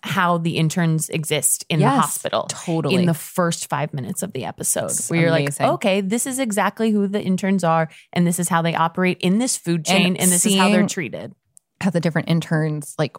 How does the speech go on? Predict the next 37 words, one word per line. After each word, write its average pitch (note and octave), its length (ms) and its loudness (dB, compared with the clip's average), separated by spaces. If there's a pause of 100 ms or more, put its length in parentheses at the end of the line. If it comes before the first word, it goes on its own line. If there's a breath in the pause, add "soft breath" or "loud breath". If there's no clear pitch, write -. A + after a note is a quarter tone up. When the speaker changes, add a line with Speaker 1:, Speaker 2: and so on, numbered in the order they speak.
(100)
Speaker 2:
react E3 460 -2
to - 100 -6
her - 460 -6
is D#3+ 120 -2
like, D#3 200 0
and F#3 100 2
then F#3+ 80 4
that F3+ 120 0
Speaker 1:
Yes. - 60 -4
Speaker 2:
tells F3+ 200 -2
you F#3+ 100 0
exactly E3+ 340 -2
how F3 120 -4
you F3 120 -2
need F3 180 -4
to - 100 -8
know G3+ 80 -2
about G3+ 280 -4
what F3+ 200 -4
you E3+ 80 0
need E3 160 -2
to E3+ 40 -16
know F3+ 100 -2
about G3+ 260 -4
them, A#3 320 0
like, D3+ 240 -10 (280 loud breath)
what D#3 160 -4
their D4+ 140 2
relationship E3+ 560 -2
to - 80 -2
Speaker 1:
Yeah. D3 60 2 (160)
Speaker 2:
authority D#3 280 0
is D#3 240 0
and D#3 240 -2 (120)
things D#3+ 160 -2
like D3+ 140 -2
that. - 140 -2